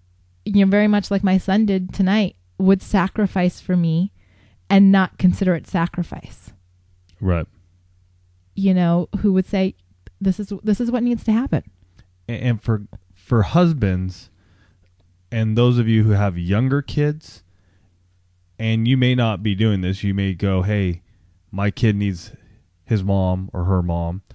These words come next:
Speaker 2: and so you don't take the kids enough." It may be time, and I can only say this from experience 'cause I didn't do a good job at this at, at all when, when Alex was young. I mean, I just, I just wouldn't let Elisa get out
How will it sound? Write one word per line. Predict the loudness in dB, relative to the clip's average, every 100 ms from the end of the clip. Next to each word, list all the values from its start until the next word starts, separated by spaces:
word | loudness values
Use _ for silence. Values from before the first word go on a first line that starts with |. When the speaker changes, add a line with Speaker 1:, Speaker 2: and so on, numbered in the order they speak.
| _ _ _ -2
Speaker 2:
and | -2 -2
so | 2 4 6
you | 4 4 4
don't | 4 0
take | -2 -4
the | -6
kids | -6 -4 -2 -4
enough." | -4 -6 -8 -10 _ _ _ _
It | -6 -2
may | 0
be | 0 0
time, | 0 -2 -2
and | 0
I | 0
can | 2
only | 2 2
say | 0 -2
this | -2
from | -4 -8
experience | -8 -8 -6 -8
'cause | -6 -4
I | -2
didn't | -4 -4
do | -4
a | -4
good | -6 -6
job | -6 -6
at | -8
this | -12 -12
at, | -18 -12
at | -10 -4
all | -2 -4 -6 -16 _ _ _
when, | -8 -8 -8 -12
when | -8 -8
Alex | -6 -8 -6 -8
was | -8 -8
young. | -10 -12 -16 _ _ _
I | -12
mean, | -8 -8
I | -8
just, | -6 -6 -8 -14 _ _ _ _
I | -8
just | -6 -8 -12 _ -10
wouldn't | 0 0 0 -8 _ _ -18
let | -10 -8
Elisa | -8 -10 -12 -12 -14 -14 -18 -8
get | -4 0
out | 0 -2